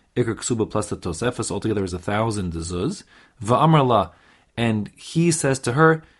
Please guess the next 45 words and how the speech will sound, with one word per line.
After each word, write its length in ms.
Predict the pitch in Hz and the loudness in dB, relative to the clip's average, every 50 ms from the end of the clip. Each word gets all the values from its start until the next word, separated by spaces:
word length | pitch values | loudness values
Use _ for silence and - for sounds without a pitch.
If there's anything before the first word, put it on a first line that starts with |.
| _ _ _ | _ _ _
"His 260 | - 147 143 - - | 0 0 2 2 0
kabalt 680 | - - - 131 110 113 143 156 180 180 - - - - - | -2 0 0 2 4 4 6 6 6 4 2 -2 -16 -14 -8
ksubasich." 800 | - - - 156 139 131 135 135 - - 185 147 - - - - - _ _ _ | -4 0 2 2 4 6 4 4 4 4 2 2 2 -2 -6 -16 -20 _ _ _
He 220 | - - 165 160 | -8 -4 -4 -2
claims 540 | 160 - 147 139 139 143 139 135 131 - - _ | -2 -2 -2 0 0 0 -2 -2 -4 -6 -12 _
you've 240 | - - 123 113 120 | -8 -6 -2 0 2
already 140 | 135 135 123 | 2 2 2
been 180 | 123 127 123 | 0 -2 -2
paid 220 | - 147 156 151 127 | 0 2 2 2 2
that 160 | 117 - - | 0 -2 -2
full 160 | - 135 127 | 0 0 2
one 120 | 139 135 | 0 0
thousand. 480 | 131 143 151 175 180 123 92 78 - _ _ _ _ _ _ - - - - - _ _ - | 0 2 2 2 2 2 0 -4 -10 _ _ _ _ _ _ -20 -20 -20 -20 -20 _ _ 0
Vihi 200 | 104 120 143 175 | 4 6 8 8
omeres, 460 | 160 135 123 127 127 135 139 - - | 8 6 6 4 4 2 2 0 -2
she 140 | - 135 131 | -4 -4 -2
denies 420 | 135 151 127 101 85 87 90 92 | -2 -2 -2 -4 -4 -6 -4 -2
it, 100 | 110 127 | -2 -2
and 120 | 107 104 - | -2 -4 -4
she 140 | - 139 | -4 -2
says, 300 | 139 - 160 156 143 135 | 0 2 2 2 2 0
"Lo 160 | - 120 131 147 | 0 2 2 2
his 120 | 180 180 | 2 2
kabalti 460 | - 185 165 170 170 175 170 185 170 | 0 0 2 4 4 2 2 2 2
elamana." 560 | 156 170 165 175 170 175 202 220 208 165 147 - _ _ _ _ _ | 2 2 2 2 2 2 2 2 0 -2 -4 -6 _ _ _ _ _
It's 120 | _ - - | _ -2 0
not 160 | 156 156 156 | 0 2 2
true. 300 | - 196 208 202 180 175 - | 2 2 2 2 0 -2 -2
I 40 | 127 | -2
only 140 | 135 143 143 | 0 0 2
got 160 | 139 139 135 | 2 2 2
a 60 | 139 | 2
hundred, 400 | 123 160 202 214 190 113 - - _ _ _ - | 4 4 4 4 4 2 0 -2 _ _ _ -6
meaning 200 | 113 117 120 117 | -4 -2 0 0
you 80 | 117 104 | 0 0
owe 60 | 123 | 0
me 100 | 127 120 | 0 0
nine 240 | 117 113 120 123 127 | 0 2 2 2 0
hundred 200 | 135 127 131 139 | 0 0 0 0
more. 320 | 156 185 208 190 - - _ _ _ _ _ _ _ _ _ _ _ _ | 0 2 2 0 -2 -4 _ _ _ _ _ _ _ _ _ _ _ _
Lo 560 | - 110 117 131 147 156 160 165 165 165 160 | -2 2 4 6 8 10 12 12 10 10 6
sivpara, 1080 | 156 - - - - 143 135 135 - - - 113 98 98 95 95 98 113 147 202 196 - | 4 -2 -4 0 2 2 0 0 -2 -4 0 0 2 2 2 2 2 4 2 2 0 -2
she 220 | - - - 120 | -6 -6 -2 -2
will 140 | 110 101 101 | -2 0 0
not 360 | 107 120 131 - - - | 0 2 2 2 0 -4